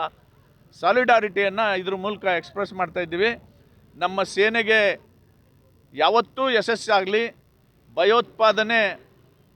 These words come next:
ಈ ನೆಲದಿಂದ ಕಿತ್ತು ಆಚೆ ಹೋಗ್ಲಿ ಅಂತ ಹೇಳಿ ಭಾರತ ಮಾತೆಯಲ್ಲಿ ಪ್ರಾರ್ಥನೆ ಮಾಡಿ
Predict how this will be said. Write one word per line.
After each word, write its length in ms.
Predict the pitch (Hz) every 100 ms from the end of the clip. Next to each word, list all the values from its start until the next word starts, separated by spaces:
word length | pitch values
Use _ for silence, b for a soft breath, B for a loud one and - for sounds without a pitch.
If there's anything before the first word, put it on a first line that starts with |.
| _
ಈ 300 | - 214 233
ನೆಲದಿಂದ 540 | 226 196 226 233 233 226
ಕಿತ್ತು 600 | 220 - 226 - 247 226
ಆಚೆ 340 | 160 190 208
ಹೋಗ್ಲಿ 460 | 233 226 202 226 233 - _ _ _ _ _ _ -
ಅಂತ 200 | 175 185
ಹೇಳಿ 420 | 180 233 247 208
ಭಾರತ 420 | 196 175 214 208
ಮಾತೆಯಲ್ಲಿ 580 | 214 208 196 202 196 214
ಪ್ರಾರ್ಥನೆ 480 | 196 180 202 196 214
ಮಾಡಿ 500 | 196 208 180 175 180